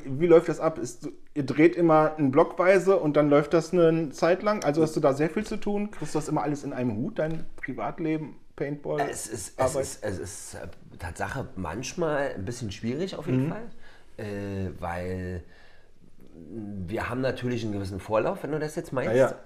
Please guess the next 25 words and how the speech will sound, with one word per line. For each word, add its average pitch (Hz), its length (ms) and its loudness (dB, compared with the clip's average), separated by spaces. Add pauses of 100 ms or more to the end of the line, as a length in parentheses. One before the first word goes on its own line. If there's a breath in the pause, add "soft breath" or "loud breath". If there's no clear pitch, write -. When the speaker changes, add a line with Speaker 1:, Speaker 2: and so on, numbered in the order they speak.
Speaker 2:
Ähm, 107 360 -4
klar 107 260 4
müssen 131 380 0
wir 123 180 0
haben, 120 240 -6
weil 92 320 -4
wenn 95 260 -6
mal 82 220 -6 (340)
jemand 92 320 -8
krank 95 340 -12
ist 95 180 -10
oder 87 180 -2
ausfällt - 420 -4
oder 92 140 -6
so, 92 160 -4
dann 95 140 -2
muss 95 180 -4
es - 60 -16
ja 95 100 -4
irgendwie 90 240 -6
auch - 160 -10
ausge-, 95 420 -4
ausgeglichen 104 1500 -6
werden. 110 400 0
Speaker 1:
Mhm. 139 120 -2